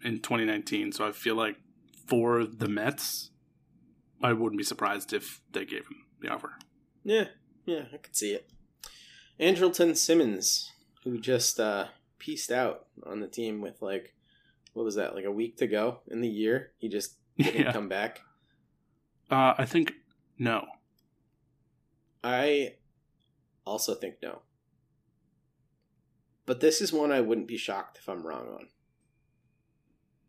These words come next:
Speaker 1: No, I don't think it would either. Just eighteen million seems like a lot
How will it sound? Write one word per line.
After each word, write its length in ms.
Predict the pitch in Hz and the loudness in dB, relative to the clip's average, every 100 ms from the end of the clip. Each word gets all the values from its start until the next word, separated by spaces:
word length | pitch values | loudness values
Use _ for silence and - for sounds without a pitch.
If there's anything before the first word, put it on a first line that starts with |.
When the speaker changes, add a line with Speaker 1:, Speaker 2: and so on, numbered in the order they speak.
| _ _ - | _ _ 2
Speaker 1:
No, 120 | 190 | 2
I 40 | - - | 2 0
don't 140 | 151 | 0
think 120 | 127 | 2
it 20 | |
would 120 | 120 139 | 0 0
either. 200 | 117 117 | -2 -4
Just 160 | 123 - | -6 0
eighteen 340 | 165 196 151 | 0 2 2
million 240 | 120 120 | 2 -2
seems 220 | 110 113 110 | -4 -6 -6
like 120 | - | -8
a 60 | |
lot 380 | 113 101 104 - | -6 -4 -4 -6